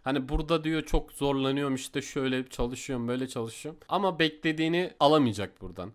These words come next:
Bir de evli. Yani buradan, e, o polis abi bizi izliyorsa yani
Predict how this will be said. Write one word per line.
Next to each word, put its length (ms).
Bir 80
de 220
evli. 440
Yani 340
buradan, 500
e, 180
o 180
polis 340
abi 260
bizi 200
izliyorsa 680
yani 280